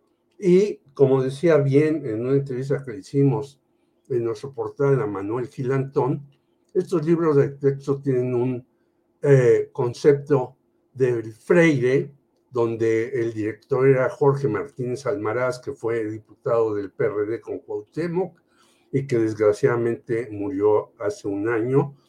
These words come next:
y Aure-, Aurelio Fernández, que es el director de La Jornada de Oriente.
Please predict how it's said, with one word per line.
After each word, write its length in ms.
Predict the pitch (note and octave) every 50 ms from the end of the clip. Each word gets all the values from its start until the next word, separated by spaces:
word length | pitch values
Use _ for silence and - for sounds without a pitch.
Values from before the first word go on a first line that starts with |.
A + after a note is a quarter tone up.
| _ _ _ _ _
y 140 | - A2+ A2
Aure-, 500 | G#2+ G#2 G#2 G#2+ G#2 G#2 A#2+ C3 C3+ - _
Aurelio 580 | A2+ A2+ A#2 A#2+ B2 C3 C3+ C#3 C#3 C#3+ C3+ -
Fernández, 840 | - C#3+ A2+ G2+ G#2 A#2 C3 C3 C3 B2 A#2+ C#3 C#3 C#3 - - - _ _ _ _ _ _ _ _ _ _ _
que 100 | - B2+
es 140 | A#2+ - -
el 140 | B2+ A2 A2
director 520 | G#2+ G2+ G2+ G#2 - - _ A2+ A2+ G#2+
de 120 | G#2+ G#2 F#2+
La 100 | G2+ G#2+
Jornada 500 | - - F#2+ F#2+ G2+ G#2+ G#2+ G2+ G#2 G#2
de 120 | F2 F2+ F2+
Oriente. 560 | E2+ E2 F2 F2 D#2 D#2+ E2 - _ _